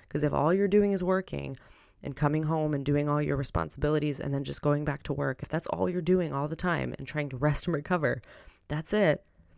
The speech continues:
You're not proving anything to yourself because you're living the example that you are just a nurse, that this job is your whole life. You're living proof of that if you are not making time for the other parts of you.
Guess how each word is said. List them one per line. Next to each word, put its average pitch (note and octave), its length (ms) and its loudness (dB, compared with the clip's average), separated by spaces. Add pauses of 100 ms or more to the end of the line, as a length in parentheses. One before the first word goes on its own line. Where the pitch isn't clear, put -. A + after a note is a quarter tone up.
(240)
You're F3 160 0
not F#3+ 180 2
proving F3+ 340 0
anything F3 320 -2
to - 120 -8
yourself - 480 -6 (220)
because E3 220 -4
you're E3+ 140 -2
living D3+ 480 -2
the C#3+ 100 -4
example C#3+ 680 -6 (260)
that - 200 -8
you D#3 140 2
are F3 220 0
just - 320 -8
a B2+ 40 -4
nurse, - 360 -12 (600)
that D3+ 140 -4
this E3 160 -2
job E3 280 -2
is D3+ 100 -2
your D3+ 100 -4
whole C#3 180 -8
life. - 500 -4 (480)
You're F3 180 0
living F3 320 4
proof G3 260 2
of C#3 140 -2
that - 340 -6
if - 160 -6
you D3+ 120 4
are D3 100 0
not C#3+ 260 -2
making C#3 300 -4
time B2+ 260 -4
for B2 220 -4 (200)
the - 200 -2
other C#3+ 260 0
parts - 360 0
of A#2 120 -4
you. - 280 -6